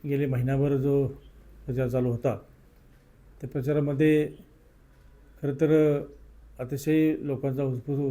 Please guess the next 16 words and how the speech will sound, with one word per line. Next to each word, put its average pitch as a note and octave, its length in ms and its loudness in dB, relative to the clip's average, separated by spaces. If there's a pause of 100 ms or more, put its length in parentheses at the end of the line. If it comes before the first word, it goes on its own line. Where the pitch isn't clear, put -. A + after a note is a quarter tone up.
(200)
उत्स्फूर्त D#3 300 -4
असा D3 160 2
प्र-, C3+ 200 -2
प्रतिसाद B2 300 -6
होता A#2 300 -2 (1160)
आणि E3 420 0 (880)
गेले D3 200 0
पंधरा D3 380 4
वर्ष D3+ 260 0 (760)
काम D3+ 160 0
करत C3 140 0
असताना A#2+ 460 -2 (1300)
नकळतपणे D#3+ 680 4
माझ्याकडून D3 400 2
जे C#3+ 120 2
काही C#3+ 300 2